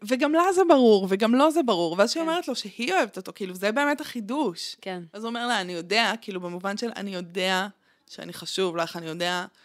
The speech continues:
Speaker 2: כן.
Speaker 1: שאת מצטערת כשכואב לך שאני עכשיו הולך להקפאה." דרך אגב, אה, מארוול, להקפיא גברים התחיל במלחמת הכוכבים, "אתם לא תעבדו עליי."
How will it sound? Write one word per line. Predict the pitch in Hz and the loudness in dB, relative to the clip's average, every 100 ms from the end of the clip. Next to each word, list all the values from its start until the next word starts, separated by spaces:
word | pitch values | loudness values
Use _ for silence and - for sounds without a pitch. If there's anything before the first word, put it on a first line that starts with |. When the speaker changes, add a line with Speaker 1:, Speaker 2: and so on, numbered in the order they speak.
| _ | _
Speaker 2:
כן. | 180 170 | -16 -14
Speaker 1:
שאת | 160 170 - | -12 -14 -16
מצטערת | 175 - 160 170 170 170 - _ | -18 -6 -4 -2 -2 -6 -12 _
כשכואב | - 190 170 165 | -14 -8 -8 -8
לך | 165 | -8
שאני | 160 160 | -10 -12
עכשיו | 156 156 156 | -12 -10 -8
הולך | 156 160 - | -6 -6 -8
להקפאה." | 165 - 170 - - - - | -10 -10 -14 -14 -20 -20 -2
דרך | 202 233 | 0 2
אגב, | 254 190 165 - - | 4 4 4 -2 -8
אה, | 170 160 151 - _ _ _ _ - | -6 -4 -6 -12 _ _ _ _ -8
מארוול, | 180 165 170 165 170 165 247 - _ _ _ _ - | 2 2 2 2 2 2 -2 -8 _ _ _ _ -8
להקפיא | 190 180 - 285 | -6 -6 -6 -4
גברים | 254 220 208 254 262 | -2 2 2 4 2
התחיל | 202 - - 196 202 | 0 -4 -4 -2 0
במלחמת | 196 214 208 214 240 240 | 0 2 2 0 -2 -2
הכוכבים, | 262 240 269 294 320 | -4 -6 -4 -2 -2
"אתם | 220 | 0
לא | 185 | -2
תעבדו | 190 202 202 214 | 0 -2 0 0
עליי." | 302 294 180 180 | 2 0 -2 -6